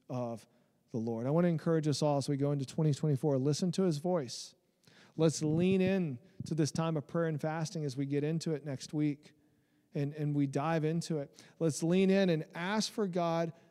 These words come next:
to speak. Ask for God to reveal himself. Ask God to give us direction. Ask God to give us comfort in our suffering.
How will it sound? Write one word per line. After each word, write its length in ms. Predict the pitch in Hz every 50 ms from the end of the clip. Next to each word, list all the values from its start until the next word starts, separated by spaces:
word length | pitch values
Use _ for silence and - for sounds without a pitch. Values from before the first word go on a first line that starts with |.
| _ _ _ _ -
to 120 | - 147
speak. 680 | 131 - - - - 175 165 156 139 143 - - - - _ _ _ _ -
Ask 300 | 165 170 190 202 196 -
for 100 | 214 196
God 260 | 175 180 175 175 165
to 40 | 160
reveal 320 | 151 147 131 139 143 143 131
himself. 500 | 139 151 143 123 - 147 131 117 107 - - _ -
Ask 400 | 160 180 202 196 - - - -
God 320 | - 175 160 156 156 147
to 80 | - 147
give 160 | 139 147 147
us 160 | 147 131 -
direction. 540 | - - 147 131 131 127 - - 139 120 117 _ - - _ _ _ -
Ask 380 | 170 180 208 214 202 - -
God 260 | - 190 175 175 170 160
to 60 | 170
give 180 | 151 151 151 143
us 200 | 139 117 - - - - - - -
comfort 640 | - - 208 190 - - 156 113 104 - - - - _ _ _ _ _ _ _
in 340 | - 175 175 165 147 135 127 - - - _ _ -
our 120 | 131 127
suffering. 640 | 113 - - - 165 151 135 - 135 123 113 101 101